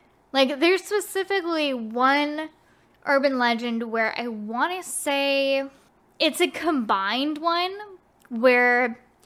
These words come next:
in one story, it's a group of college kids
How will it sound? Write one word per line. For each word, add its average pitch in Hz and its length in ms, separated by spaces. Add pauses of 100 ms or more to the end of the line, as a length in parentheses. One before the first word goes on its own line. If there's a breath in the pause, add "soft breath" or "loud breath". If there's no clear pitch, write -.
(100)
in 262 220
one 311 240
story, 285 520
it's 240 480
a 262 60
group 294 280
of 330 100
college 262 480
kids 233 500